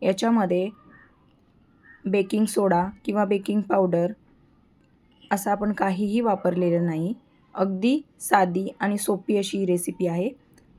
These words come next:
तर चला, लगेच आपण रेसिपीला सुरुवात करूयात. यासाठी आपल्याला रवा घ्यायचा आहे. तर तो रवा बारीक हवा आहे. जर बारीक तुमच्याकडे रवा नसेल, तर त्याला मिक्सरला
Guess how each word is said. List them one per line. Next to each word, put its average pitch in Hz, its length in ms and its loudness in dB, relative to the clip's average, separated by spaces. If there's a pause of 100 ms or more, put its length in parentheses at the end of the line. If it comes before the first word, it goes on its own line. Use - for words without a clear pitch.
(120)
तर 220 100 2
चला, 185 340 0 (300)
लगेच 185 360 0
आपण 185 260 -4
रेसिपीला 185 480 -4
सुरुवात 233 440 0 (120)
करूयात. 151 320 -6 (2000)
यासाठी 226 680 2 (200)
आपल्याला 196 460 2
रवा 202 260 2
घ्यायचा 160 360 -4
आहे. 147 220 -10 (460)
तर 202 100 0
तो 254 260 4
रवा 180 320 2 (560)
बारीक 190 460 4
हवा 190 240 4
आहे. 180 260 0 (500)
जर 196 120 0
बारीक 202 380 0
तुमच्याकडे 208 420 -2
रवा 202 200 2
नसेल, 214 580 0
तर 190 120 4
त्याला 185 240 0
मिक्सरला 185 460 0